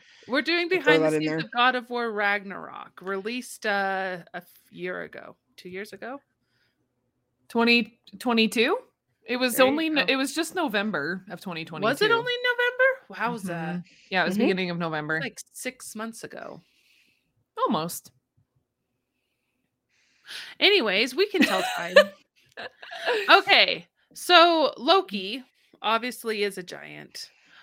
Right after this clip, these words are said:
Speaker 1: Um, but also, did we know that Loki's children were, um, the world serpent was one of Loki's kids?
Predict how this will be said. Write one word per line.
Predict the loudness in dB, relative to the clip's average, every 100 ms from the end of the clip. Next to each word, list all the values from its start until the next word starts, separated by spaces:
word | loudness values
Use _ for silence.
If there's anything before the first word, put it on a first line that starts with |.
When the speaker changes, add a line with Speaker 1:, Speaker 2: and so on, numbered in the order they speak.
| -20 _ _
Speaker 1:
Um, | 6 8 8 2 2
but | 2 4
also, | 2 0 -6
did | -8 -2
we | -2
know | 0 0
that | -2 -2
Loki's | -4 -4 -6 -4 -6 -8 -16 _ _ _ _ _ _
children | -8 -6 -6 -2 -2 -2 -6 -14 _ _ _ _ _ -6
were, | -2 2 2 2 2
um, | 2 2 -2 -8 -14 -18 _ _ _ _ _
the | -2 -2 -2
world | -2 -2 -2
serpent | -6 -6 -4 -6 -8 -18 -18 _ -12
was | -8
one | -6
of | -6 -6
Loki's | -8 -12 -18
kids? | -8 -6 -6 -12